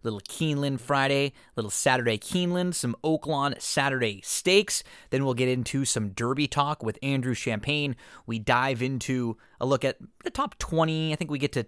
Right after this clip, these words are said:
twenty-two or so on the Kentucky Derby point standings. We each give a thought, uh, or a couple on, uh, each of those runners and talk about their resume,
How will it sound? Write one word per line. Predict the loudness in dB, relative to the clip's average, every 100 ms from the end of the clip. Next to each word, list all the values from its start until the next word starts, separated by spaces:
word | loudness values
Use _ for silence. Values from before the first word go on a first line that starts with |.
| _
twenty-two | -2 0 0 -2 0 2 4
or | 2
so | 4 4 4
on | 4 0
the |
Kentucky | -2 -2 -2 0
Derby | 0 0
point | -2 -4 -2
standings. | -2 0 0 0 -2 -6
We | -4
each | -4 0
give | 0 0 -4 -20 -8
a | -4
thought, | 0 4 6 6 2 0
uh, | 2 2
or | 2 2
a |
couple | 2 0 0 -2
on, | 0 0 0 0
uh, | -2 -4 -8 -16 -18 -8
each | -6 0
of |
those | 2 2
runners | 2 2 4 2 0 0
and | 0 -2 -6 -16 -20 _ _ _ -6
talk | -2 0
about | 0 0
their | 0
resume, | 0 0 2 2 2 2 0